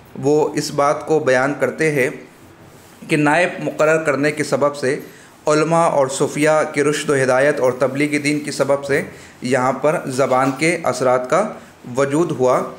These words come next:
और फिर लोगों के घुलने मिलने, मेल मिलाप से, इख्तिलात से,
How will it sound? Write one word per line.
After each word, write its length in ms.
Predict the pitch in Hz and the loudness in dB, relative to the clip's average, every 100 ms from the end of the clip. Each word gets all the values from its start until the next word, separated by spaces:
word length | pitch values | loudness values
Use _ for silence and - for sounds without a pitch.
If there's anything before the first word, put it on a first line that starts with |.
| - - - - | -20 -20 -8 0
और 240 | 143 147 - | 2 2 0
फिर 180 | 185 156 | -2 0
लोगों 340 | 151 156 175 | 0 2 0
के 260 | 175 185 180 | 0 0 0
घुलने 400 | 147 139 147 170 | 0 0 0 2
मिलने, 300 | 156 139 147 | 0 0 2
मेल 260 | 147 143 151 | 2 2 2
मिलाप 320 | 147 135 135 | 2 2 0
से, 180 | - 160 | -2 -4
इख्तिलात 580 | 151 139 - 139 131 147 | -2 -4 -2 0 2 0
से, 280 | - 135 | 0 0